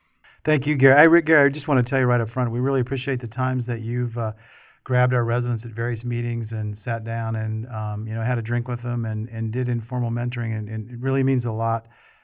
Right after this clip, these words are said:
to, uh, those residents and, and to our profession to have folks like you that take the opportunity to, to informally mentor people. And, and certainly this podcast is a way to s-, to spread that sort of mentoring across the world. So I, I really appreciate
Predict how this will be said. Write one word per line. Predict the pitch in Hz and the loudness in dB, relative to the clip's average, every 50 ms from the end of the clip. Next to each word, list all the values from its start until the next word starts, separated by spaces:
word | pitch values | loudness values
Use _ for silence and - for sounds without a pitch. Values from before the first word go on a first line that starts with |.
| _ _ _ - | _ _ _ -12
to, | - - 120 120 117 113 113 110 | -6 -4 -2 0 0 0 0 -2
uh, | 110 110 104 | -2 -4 -4
those | 110 120 123 120 113 | -2 -2 -4 -2 -2
residents | 117 117 117 113 117 117 110 104 - 113 | -4 -4 -2 -2 -2 -4 -4 -4 -6 -6
and, | 107 104 107 110 - - | -6 -6 -6 -6 -8 -8
and | 117 113 113 110 110 110 | -6 -4 -4 -4 -4 -6
to | - 120 117 | -6 -6 -6
our | 110 110 | -6 -6
profession | 110 104 120 123 120 - - 113 | -6 -6 -4 -4 -4 -4 -6 -6
to | 110 110 | -4 -4
have | 113 107 101 - - _ _ _ _ | -4 -6 -8 -10 -14 _ _ _ _
folks | _ - 139 135 131 - | _ -6 -6 -6 -4 -4
like | 123 117 110 117 | -6 -6 -6 -6
you | 120 120 | -6 -6
that | 110 110 104 | -6 -6 -6
take | - 131 123 123 | -6 -6 -6 -6
the | 120 117 | -4 -6
opportunity | 113 107 104 - - 123 117 117 117 113 110 104 | -6 -6 -8 -8 -6 -6 -4 -2 -2 -4 -4 -6
to, | 110 110 104 101 - _ _ _ _ _ _ _ _ - | -6 -8 -8 -10 -10 _ _ _ _ _ _ _ _ -12
to | - 120 110 110 113 | -8 -6 -6 -6 -4
informally | 123 117 113 110 - 131 127 123 123 120 113 | -4 -6 -6 -6 -4 -4 -2 -2 -2 -2 -2
mentor | 113 113 113 113 113 113 | -2 -2 -2 -2 -4 -4
people. | - 123 117 113 120 113 113 113 110 | -6 -6 -8 -6 -6 -6 -6 -4 -6
And, | 110 113 | -6 -4
and | 120 117 113 | -4 -4 -2
certainly | - 156 151 135 135 131 | -2 -4 -4 -2 -2 -2
this | 123 135 139 127 - - - - - _ _ _ _ - | -2 -2 -4 -4 -6 -10 -14 -18 -20 _ _ _ _ -6
podcast | 123 131 143 131 - 127 120 107 - | -2 -2 -2 -2 -2 -4 -4 -4 -4
is | 120 110 117 | -6 -4 -4
a | 117 | -4
way | 113 113 113 117 120 | -4 -4 -2 -2 -2
to | 113 | -2
s-, | 107 - - - _ | -4 -6 -8 -14 _
to | - - | -14 -12
spread | 113 - - - 131 127 127 123 | -12 -10 -8 -4 -2 -2 -2 -2
that | 120 117 | -4 -4
sort | - 127 123 113 | -6 -6 -6 -4
of | 113 117 | -2 -2
mentoring | 117 117 110 - 117 117 113 107 | -2 -2 -4 -4 -4 -4 -4 -6
across | 104 - 127 117 110 - | -6 -6 -6 -6 -6 -6
the | 120 | -8
world. | 117 113 107 101 | -8 -8 -8 -6
So | - 120 | -6 -6
I, | 117 | -6
I | 113 101 127 | -4 -4 -4
really | 127 131 143 139 135 131 | -4 -2 -2 -2 0 0
appreciate | 123 123 - 127 113 - 123 120 117 113 | -2 -2 -4 -8 -6 -4 -4 -4 -4 -6